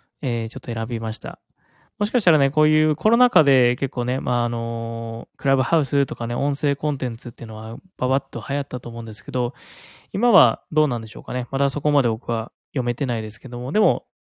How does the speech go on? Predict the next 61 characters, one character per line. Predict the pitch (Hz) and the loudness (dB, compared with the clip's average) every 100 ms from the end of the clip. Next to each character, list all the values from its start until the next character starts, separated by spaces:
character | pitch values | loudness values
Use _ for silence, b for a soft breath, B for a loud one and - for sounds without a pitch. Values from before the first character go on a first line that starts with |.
| _ _ _ | _ _ _
別 | 156 175 | -6 0
に | 175 | 0
流 | - 202 | 4 4
行 | |
っ | 226 | 4
て | - 220 | 4 6
る | 190 | 8
流 | |
行 | 202 | 6
っ | 214 | 2
て | 226 | 0
な | 214 | 4
い | 156 | 4
っ | 127 - _ | 2 -4 _
て | - | -4
言 | 123 | -4
っ | |
て | - - | -4 -2
や | 120 135 | 0 2
る | |
や | 143 | 4
ら | 143 143 | 4 2
な | 131 120 | 0 -2
い | 113 | -4
ん | |
じ | 113 | -6
ゃ | 110 | -8
な | 104 | -8
く | |
て、 | - 117 | -8 -6
僕 | 147 208 | -2 0
は | 220 214 B B B 139 | 0 -2 B B B -6
自 | 147 | -2
分 | 175 175 | -2 0
の | 180 175 - _ | 0 0 -2 _
こ | 160 | -2
う | 160 | 0
い | 156 156 151 | 0 0 -2
う | - _ | -6 _
内 | 156 - 175 | -8 -4 0
側 | 175 170 | 2 2
の | 165 | 0
部 | 170 | -2
分 | 151 131 120 | -2 -4 -4
を | 117 | -6
発 | - 143 | -4 -6
信 | - 160 151 | -4 -4 -4
で | 147 | -4
き | - | -4
る | 143 143 143 | -2 0 2
場 | 139 | 0
所 | 135 151 | 0 0
が | 131 | 0
あ | 120 | 0
る | 135 | -2
っ | |
て | - - 139 | -6 -6 -2
い | 196 | 0
う | 247 | 0
の | 233 | 2
で | 247 - | 0 0